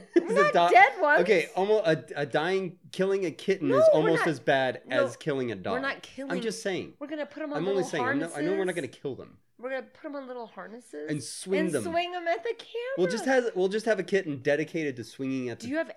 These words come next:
Speaker 2: any idea how much money we're gonna make?
Speaker 1: Dude, so much money.
Speaker 2: If we had a three D kitten movie,
Speaker 1: <laughs>
Speaker 2: everyone would just give us money
Speaker 1: We
Speaker 2: just
Speaker 1: would,
Speaker 2: to see
Speaker 1: okay,
Speaker 2: kittens.
Speaker 1: we need to make pitch, and
Speaker 2: Uh-huh.
Speaker 1: then just in the corner have a kitten swinging at the screen
Speaker 2: <laughs>
Speaker 1: constantly. <laughs>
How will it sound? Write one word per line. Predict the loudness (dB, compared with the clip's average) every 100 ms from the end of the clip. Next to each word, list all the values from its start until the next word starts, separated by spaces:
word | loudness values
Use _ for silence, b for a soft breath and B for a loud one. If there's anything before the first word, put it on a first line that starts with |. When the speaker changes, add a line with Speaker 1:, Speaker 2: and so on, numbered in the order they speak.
| -10
Speaker 2:
any | -10 -8
idea | -10 -10
how | -12
much | -14 -16
money | -18 -16 -14
we're | -14
gonna | -14 -14
make? | -14 -14
Speaker 1:
Dude, | -16
so | -14 -16
much | -16 -16
money. | -16 -16 -14
Speaker 2:
If | -8 -8
we | -6 -6 -6
had | -6 -8
a | -10
three | -12 -14 -12
D | -12
kitten | -10 -8 -8 -8
movie, | -8 -4 -4 -4
Speaker 1:
<laughs> | 0 2 0 -6 -18 -18 -20 _ _ _
Speaker 2:
everyone | -4 0 2 2 0
would | -2 -4
just | -6 -6
give | -6 -6
us | -8
money | -6 2
Speaker 1:
We | 2
Speaker 2:
just | 2
Speaker 1:
would, | -2
Speaker 2:
to | -4
see | -4
Speaker 1:
okay, | 0 2 0
Speaker 2:
kittens. | 2
Speaker 1:
we | 2
need | 2 0
to | -2
make | -4 -4
pitch, | -4 -2 -2 -6 -14 _ _ _
and | -4 0
Speaker 2:
Uh-huh. |
Speaker 1:
then | 0
just | -2 -2
in | -2
the | -2
corner | -4 -4 -4
have | -4 -8
a |
kitten | -8 -10 -10
swinging | -12 -8 -8 -6
at | -10
the | -12
screen | -12 -6 -6 -6 -2
Speaker 2:
<laughs> |
Speaker 1:
constantly. | -2 -2 -4 -4 -2 -4
<laughs> | -4